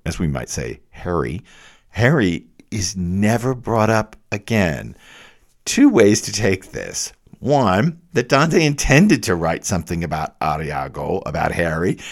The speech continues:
and never did. He lapsed out of his memory, <laughs> or he never got to it, or he's gonna put Arriaga somewhere, didn't put him anywhere.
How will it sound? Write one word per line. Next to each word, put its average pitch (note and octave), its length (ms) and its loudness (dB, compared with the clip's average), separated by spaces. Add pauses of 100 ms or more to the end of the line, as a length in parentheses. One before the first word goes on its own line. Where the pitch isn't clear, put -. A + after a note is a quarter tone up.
(240)
and F#2+ 380 0
never A2 400 2
did. G#2 420 0
He D#2+ 240 -8 (160)
lapsed F#2+ 800 -2
out D2+ 180 -4
of - 80 -10
his D2 160 -10
memory, B2 760 2
<laughs> - 0 -
or E2 280 0 (300)
he A2 100 4
never E2 320 4
got G#2 460 0
to B2 300 2
it, G2+ 80 4
or D2+ 60 -2
he's D2 160 -10
gonna D2 160 -8
put - 360 -4
Arriaga G#2+ 600 0
somewhere, B2 960 2 (500)
didn't A#2+ 400 0
put B2 180 2
him G#2 120 4
anywhere. A#2+ 880 2